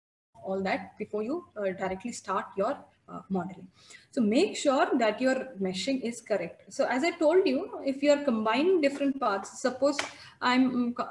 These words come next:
I'm trying to combine, uh, another part using this edge.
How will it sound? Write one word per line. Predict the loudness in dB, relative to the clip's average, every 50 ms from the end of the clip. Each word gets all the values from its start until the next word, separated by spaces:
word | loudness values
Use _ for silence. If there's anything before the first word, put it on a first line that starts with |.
| 0 2
I'm | 2 2 0 0 0
trying | 2 2 4 2 2
to | 0
combine, | 0 0 0 2 2 4 4 4 6 6 4 4 2 -2 -8 -6 -4
uh, | -2 0 0 0 0 0 -2 -6 -10 -8 -4 0
another | 2 2 4 4 4 2 2 0 0
part | 2 2 2 0 -4 -4 -2
using | -2 -2 0 0 2 4 4 4 4 2
this | -2 -2 0 0 0 0
edge. | 0 -4 -12 -20 -20